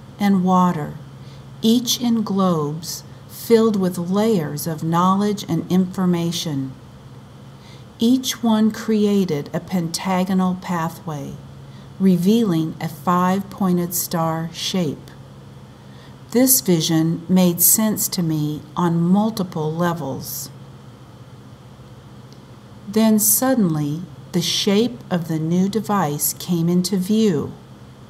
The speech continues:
It would be a plate of sorts that could generate healing frequencies. The letters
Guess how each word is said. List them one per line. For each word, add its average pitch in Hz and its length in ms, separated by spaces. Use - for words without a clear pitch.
It 233 160
would 226 180
be 214 160
a 196 80
plate 233 580
of 156 120
sorts - 720
that - 220
could 185 240
generate 175 680
healing 202 520
frequencies. 185 1120
The 202 140
letters 196 760